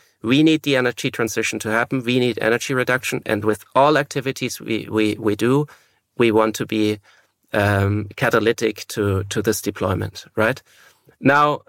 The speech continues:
um, I said <laughs> things are we-, becoming less and less, uh, religious about what, what you have to do is you also have to face reality. Um, and now imagine if you, if you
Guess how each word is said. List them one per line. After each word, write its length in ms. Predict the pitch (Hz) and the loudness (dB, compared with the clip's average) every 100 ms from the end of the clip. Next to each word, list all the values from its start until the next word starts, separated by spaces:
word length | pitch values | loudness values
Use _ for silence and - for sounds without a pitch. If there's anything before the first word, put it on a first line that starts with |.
| _ 131 | _ 0
um, 480 | 127 127 131 117 - _ _ _ | 2 2 -2 -8 -14 _ _ _
I 80 | 131 | 0
said 280 | - 135 - - - - 127 | 2 0 0 -12 -20 -8 -6
<laughs> 460 | - - _ - _ | -6 -10 _ -20 _
things 340 | - 143 - | 2 4 4
are 180 | - 101 - 131 | -2 -4 -4 -2
we-, 140 | - | 0
becoming 460 | 143 - 135 120 117 | 0 2 0 0 2
less 280 | 123 135 | 0 0
and 140 | 117 110 | -2 0
less, 360 | 113 - - - | 0 -2 -10 0
uh, 220 | 113 110 104 - - | 2 4 0 -4 0
religious 380 | 123 170 147 | 0 0 0
about 320 | 120 113 117 - - - | 2 2 0 -4 -18 -2
what, 200 | 135 - | 0 2
what 160 | 139 139 | 2 2
you 80 | 135 | 2
have 220 | 160 - | 2 0
to 100 | 156 | -4
do 220 | 123 123 | -4 -2
is 200 | 117 - | -4 0
you 100 | 113 | 0
also 200 | 120 131 | 2 0
have 120 | 117 | -4
to 80 | 120 | -4
face 280 | - 110 - | 2 2 2
reality. 540 | 98 95 - 104 104 _ | 0 0 -4 -10 -14 _
Um, 300 | 117 117 117 - - _ | 0 2 0 -6 -20 _
and 200 | 131 131 | -2 0
now 340 | 135 135 135 139 - _ _ _ _ _ - | 2 4 2 0 -12 _ _ _ _ _ 2
imagine 560 | 156 151 147 143 117 | 4 4 0 -4 -4
if 220 | 131 120 143 | -6 -6 -2
you, 480 | 151 156 151 151 - _ _ _ _ _ _ - | 0 2 0 -2 -8 _ _ _ _ _ _ -6
if 300 | 135 139 - | 0 0 2
you 560 | 147 156 156 151 - | 4 6 6 2 -2